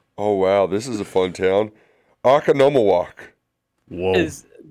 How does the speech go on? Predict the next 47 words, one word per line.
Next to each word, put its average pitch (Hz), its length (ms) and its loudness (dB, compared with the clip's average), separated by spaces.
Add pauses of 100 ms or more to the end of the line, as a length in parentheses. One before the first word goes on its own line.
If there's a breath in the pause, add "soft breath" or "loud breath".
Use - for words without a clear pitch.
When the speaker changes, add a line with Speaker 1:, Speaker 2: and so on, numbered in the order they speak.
(180)
Speaker 3:
Green 226 240 0
Bay 170 320 4
sometimes 143 480 -2
will 143 80 -6
do 135 120 -2
a 127 60 -4
thing 135 260 -4
with 123 160 -8
rookies 123 540 -6
where 120 140 -6
they'll 113 160 -2
have 107 240 -2
them 110 160 -8
pronounce 110 520 -10 (320)
Wisconsin 120 540 -6
towns. 120 540 -4
Speaker 1:
Oh, 90 320 0
that's 85 160 -4
Speaker 3:
And 120 80 -10
they 107 60 -6
Speaker 1:
fun. 107 80 -6
Speaker 3:
all 101 180 -6
get 104 120 -16
'em 101 140 -14
wrong, 104 440 -6
and 104 60 -14
it's 104 140 -20
a 101 60 -14
real, 104 300 -8
it's - 160 -12
a 135 40 -10
real 120 240 -6
good 110 220 -12
time. 120 220 -2 (260 soft breath)
Is 156 340 -6
Stephen 269 320 -4
Avery 247 320 0
in 190 140 -8
jail? 220 420 0 (140)
What, 214 260 0
what 214 160 -2
is 202 200 0
the 135 100 -6
Speaker 1:
Man, 95 80 -2
Speaker 3:
latest 85 340 -8
there? - 180 -16
Speaker 1:
good, - 160 -10